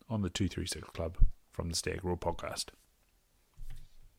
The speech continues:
This series of The Big Game Records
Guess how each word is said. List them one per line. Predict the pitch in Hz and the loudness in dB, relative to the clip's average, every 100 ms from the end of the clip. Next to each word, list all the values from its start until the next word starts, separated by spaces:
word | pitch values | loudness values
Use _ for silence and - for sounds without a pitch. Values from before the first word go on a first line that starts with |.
| _ _ _ _ - - - - - - - - - _ _ - _ _ _ | _ _ _ _ -20 -20 -20 -20 -20 -20 -20 -20 -20 _ _ -20 _ _ _
This | 120 113 | -6 -2
series | - 113 101 | 0 2 2
of | 104 101 92 95 | 2 2 0 -4
The | 104 | -4
Big | 110 104 | 2 2
Game | 113 107 101 110 | 4 2 0 -4
Records | 123 113 - 107 107 98 - - - | -2 -2 2 4 4 2 -4 -8 -10